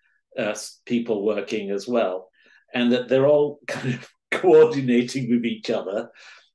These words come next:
and then somehow it, it starts, it starts to change the dynamic, and it changes it away from, like,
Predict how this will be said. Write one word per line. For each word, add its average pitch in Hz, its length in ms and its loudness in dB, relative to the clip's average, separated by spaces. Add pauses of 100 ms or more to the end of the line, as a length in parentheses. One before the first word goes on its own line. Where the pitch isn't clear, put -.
(120)
and 127 140 -2
then 131 240 -2 (240)
somehow 135 680 -4
it, 117 220 0
it 120 200 -6
starts, - 720 -6
it 117 160 -10
starts 117 420 -2
to 107 480 -2 (340)
change 135 540 -2
the 113 100 -2
dynamic, 104 680 -6 (340)
and 107 400 -6
it 117 160 -6
changes 123 460 -2
it 110 120 -4
away 113 300 2
from, 107 340 -6
like, 104 280 -6